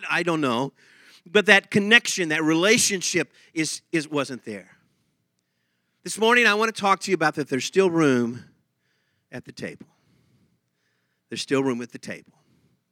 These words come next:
So if you allow me, I'm gonna pull up a chair, and I'm gonna sit at the table with you,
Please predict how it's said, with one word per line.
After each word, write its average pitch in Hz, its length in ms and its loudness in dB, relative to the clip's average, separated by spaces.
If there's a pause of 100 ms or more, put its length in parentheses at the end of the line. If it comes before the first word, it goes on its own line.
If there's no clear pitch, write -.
(220)
So 180 180 0
if 175 100 -2
you 175 100 4
allow 202 300 6
me, 147 320 2 (260)
I'm 170 120 -2
gonna 214 140 4
pull 208 240 4
up 214 140 2
a 208 40 6
chair, 151 480 2 (1900)
and 139 160 -12
I'm 147 80 -6
gonna 147 120 -6
sit 170 240 2
at 160 80 0
the 156 80 -6
table 131 380 -2
with 117 220 -4
you, 82 120 -20